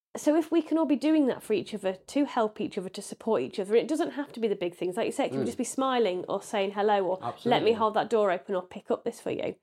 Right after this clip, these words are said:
Speaker 2: Mm.
Speaker 1: It starts to create a much more positive environment for us all to live in.
Speaker 2: Yeah.
Speaker 1: And then we're all contributing to a better world.
Speaker 2: Absolutely. I mean, going to that example, what you've just said then,
Speaker 1: Mm.
Speaker 2: it help,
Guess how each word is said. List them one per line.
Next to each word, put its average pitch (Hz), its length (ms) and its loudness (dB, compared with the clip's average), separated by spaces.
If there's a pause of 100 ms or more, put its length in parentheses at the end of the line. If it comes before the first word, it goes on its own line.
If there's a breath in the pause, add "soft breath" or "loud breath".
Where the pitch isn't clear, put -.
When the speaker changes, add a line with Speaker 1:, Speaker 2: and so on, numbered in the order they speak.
(120)
Speaker 2:
Mm. 107 260 -4 (520)
Speaker 1:
It 233 140 -6
starts - 420 -4
to 262 100 -10
create - 320 -6
a 233 60 -4
much 240 280 -2
more 220 120 0
positive 214 420 -4
environment 202 540 -2
for 185 100 -6
us 180 100 -6
all 180 140 0
to 185 120 -8
live 190 180 0
in. 214 180 0 (460)
Speaker 2:
Yeah. 202 80 0
Speaker 1:
And - 320 0 (200)
then 208 280 0
we're 208 180 2
all 202 80 2
contributing 202 640 -4
to 208 80 -2
a 196 40 -2
better 196 240 -4
world. 214 380 0 (180)
Speaker 2:
Absolutely. 135 560 -2
I - 20 -4
mean, 110 320 -2
going 117 340 -2
to 107 120 -12
that 107 160 -2
example, 101 380 -6
what 92 100 -2
you've 92 140 -6
just - 180 -10
said 87 180 -10
then, 92 280 -4
Speaker 1:
Mm. 233 100 -2
Speaker 2:
it 214 180 -6
help, 113 320 -6